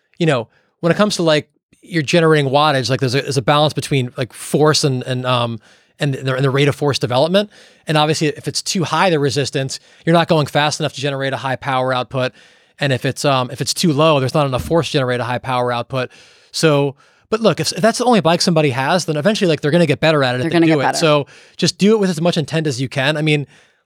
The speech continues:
Speaker 1: I would tell someone, like, if that's all you have, you're better off just doing it, even if you're not working with, like, the ideal parameters. Just do it for five to eight seconds with full intent.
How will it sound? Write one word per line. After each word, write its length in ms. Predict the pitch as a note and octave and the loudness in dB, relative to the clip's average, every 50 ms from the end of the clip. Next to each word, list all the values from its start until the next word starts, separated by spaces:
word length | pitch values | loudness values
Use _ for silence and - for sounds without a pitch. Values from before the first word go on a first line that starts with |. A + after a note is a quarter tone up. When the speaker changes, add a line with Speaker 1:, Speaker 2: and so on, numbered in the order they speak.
| _ _ _ - | _ _ _ -2
Speaker 1:
I 100 | F#3 G3+ | 0 0
would 100 | G3+ F#3+ | 0 0
tell 160 | - F#3+ F#3 | 0 0 0
someone, 200 | - - E3+ D#3+ | 0 0 0 0
like, 140 | D3+ C3+ A#2+ | 0 -2 -2
if 40 | B2 | -2
that's 160 | D#3 E3 - | -2 -2 -2
all 140 | E3+ E3 E3 | 0 0 0
you 100 | D3+ B2+ | 0 0
have, 200 | A2+ C3 D3+ D3+ | 0 -2 0 0
you're 80 | D#3 C3 | 0 2
better 160 | F3 F3+ F#3+ | 2 2 2
off 120 | F3+ - | 2 0
just 180 | - A#2 - - | -2 -6 -4 -4
doing 260 | D3+ C3+ C#3 D3 E3 | -2 -2 0 2 2
it, 160 | F#3 F#3+ F3+ - - - _ _ _ - | 2 2 0 -4 -16 -20 _ _ _ -2
even 220 | F#3+ F3 D#3+ E3 | 0 2 2 2
if 100 | D#3+ - | 2 2
you're 80 | E3 D#3 | 2 2
not 220 | D3+ D#3 D#3 D#3 | 2 2 0 0
working 260 | D#3 D#3+ D#3 - D#3 C#3+ | 0 0 0 0 -2 -4
with, 140 | C3+ - | -2 -2
like, 100 | C#3+ B2+ | -2 -4
the 120 | A2 C#3 A#2+ | -4 -4 -4
ideal 260 | C3 C#3 C#3+ D3 C#3 | -2 0 0 0 0
parameters. 540 | - - C#3 B2+ A#2+ B2+ - D#3+ E3 D#3 - | -2 -2 -2 -2 -2 0 0 0 0 0 -2
Just 120 | C3 - | -2 -2
do 140 | - E3 F3+ | 0 0 0
it 80 | F#3 - | 0 0
for 100 | D3+ - | -4 -4
five 260 | - C#3 C#3+ D3+ - | -2 -2 -2 -2 -4
to 60 | - | -4
eight 160 | C3 C#3+ C3+ - | -4 -6 -4 -4
seconds 420 | - C3+ B2+ - D#3+ D#3+ - - - - - - - _ _ _ | -4 -4 -2 -2 -2 -2 -4 -6 -12 -16 -20 -20 -20 _ _ _
with 120 | - C#3+ - | -4 -4 -2
full 220 | - D3+ C#3+ C#3+ | 0 0 0 0
intent. 460 | C3 A#2 - - B2+ C#3+ E3 - - | 0 -2 -2 -2 -2 -2 -2 -2 -6